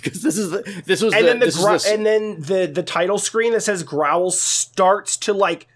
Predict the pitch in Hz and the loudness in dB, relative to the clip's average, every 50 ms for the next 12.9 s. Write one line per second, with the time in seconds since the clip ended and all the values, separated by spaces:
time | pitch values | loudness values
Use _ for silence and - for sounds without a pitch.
0 | _ _ _ _ _ _ _ _ - 180 120 - 185 - 294 269 - 120 110 101 | _ _ _ _ _ _ _ _ -4 -2 2 2 4 4 4 4 4 4 4 4
1 | 87 87 - - - - - 185 175 202 214 208 208 - 196 185 190 202 233 226 | 2 0 -2 -2 0 0 0 0 0 0 0 0 0 -2 -2 0 0 -2 -2 0
2 | 196 190 180 160 139 131 - 180 175 170 190 165 - - 175 165 160 185 220 220 | 0 0 -2 -2 -4 -2 -2 0 0 0 0 -2 -4 -4 -4 -2 0 2 0 0
3 | - 208 180 170 160 156 156 - - 190 - - - - - 185 175 160 151 143 | 0 0 0 0 0 -2 -2 -2 -2 -2 -2 -4 -6 -6 -4 -2 -2 -2 -2 -2
4 | 147 143 139 170 175 175 185 185 180 - - - _ _ _ _ - 190 175 185 | -2 -2 -2 -2 -2 -2 -2 -4 -6 -12 -20 -20 _ _ _ _ -2 0 0 0
5 | 175 165 - - 190 180 175 - 196 190 170 175 190 170 175 175 165 151 - - | 0 -2 -2 -2 -2 -2 -2 -2 -4 -4 -2 -2 -2 0 2 2 0 0 -2 -2
6 | 170 170 175 170 - - 185 190 156 170 170 165 - - 190 185 175 - - 190 | -2 -2 -2 -2 -4 -6 -4 -4 -2 -2 -2 -2 -2 -4 -4 -4 -4 -4 -4 -4
7 | 160 147 175 175 175 165 - 151 - 180 175 175 151 185 156 143 165 160 165 180 | -2 0 0 0 0 -2 -4 -4 -2 -2 -2 -2 -2 -4 -4 -4 -2 -2 -2 -2
8 | 202 208 - _ _ - - - 165 170 135 98 120 175 185 160 135 - 180 - | -4 -6 -8 _ _ -18 -8 -4 -2 0 0 0 2 2 4 4 4 2 2 0
9 | 170 - - - 196 190 - - - - 202 190 180 175 180 175 170 165 139 156 | -2 -2 0 0 0 0 -2 -2 -2 -2 0 0 0 0 0 0 -2 -2 -2 -2
10 | 147 156 170 190 185 185 180 165 202 214 214 180 240 214 196 190 175 156 - - | 0 0 0 0 0 0 0 0 0 0 0 0 0 0 0 0 0 -2 -2 -6
11 | - - - 226 226 226 - - - - 185 190 185 180 175 147 135 156 147 147 | -6 -4 -2 -2 -2 -2 -4 -8 -4 -2 0 2 2 2 0 -2 -2 -2 -2 -2
12 | 143 139 143 147 156 185 - - - 143 151 156 - 151 160 160 151 - | -4 -4 -4 -2 -2 -4 -6 -10 -12 -10 -8 -8 -4 -2 -2 -2 -2 -4